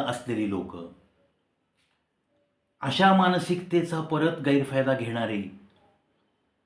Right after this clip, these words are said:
पांढरे कपडे घालून फिरणारे बगळे, ज्यांना वर्ष, दोन वर्ष, तीन महिने, चार महिने, सहा महिने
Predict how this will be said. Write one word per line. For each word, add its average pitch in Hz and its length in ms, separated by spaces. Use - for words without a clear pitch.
पांढरे 117 360
कपडे 117 420
घालून 101 420
फिरणारे 110 600
बगळे, 113 500
ज्यांना 110 400
वर्ष, 117 360
दोन 107 200
वर्ष, 110 240
तीन 110 200
महिने, 104 280
चार 107 280
महिने, 101 260
सहा 110 280
महिने 98 300